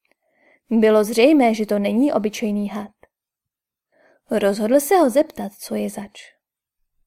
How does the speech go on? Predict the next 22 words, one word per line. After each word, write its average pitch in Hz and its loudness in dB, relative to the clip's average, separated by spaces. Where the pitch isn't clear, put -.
„O 233 6
nejlepší 254 2
z 247 -8
hadů, 226 0
laskavě 247 2
mi 330 4
řekni, 277 0
kdo 208 0
jsi 233 -2
a 214 0
co 226 -2
se 240 0
mnou 311 4
zamýšlíš 262 2
udělat.“ 208 -6
„Jsem 233 2
Bhímasena, 240 2
Pádův 240 6
syn 247 -2
a 208 -2
Dharmarádžův 240 2
bratr. 214 -4